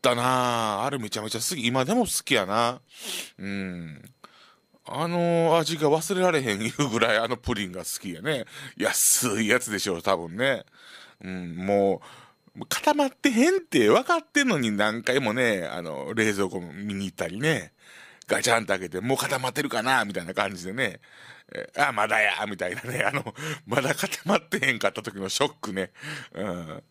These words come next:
あれ、そやな、思い出すな。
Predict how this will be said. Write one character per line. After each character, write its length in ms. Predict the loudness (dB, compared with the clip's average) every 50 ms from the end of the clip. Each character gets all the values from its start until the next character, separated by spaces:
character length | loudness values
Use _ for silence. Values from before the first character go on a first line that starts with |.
| _ -20 -20 -20 _ -2
あ 240 | 2 4 4 6 6
れ、 1120 | 4 4 2 2 2 4 4 4 2 2 -2 -2 -2 -4 -4 -4 -4 -4 -4 -2 -4 -4
そ 140 | -4 -4 -4
や 120 | -4 -4 -2
な、 280 | -2 0 2 0 0
思 260 | -2 -2 -4 -4 -2
い 20 | -2
出 120 | -4 -6
す 120 | -8 -8 -6
な。 400 | -2 0 0 0 0 -2 -4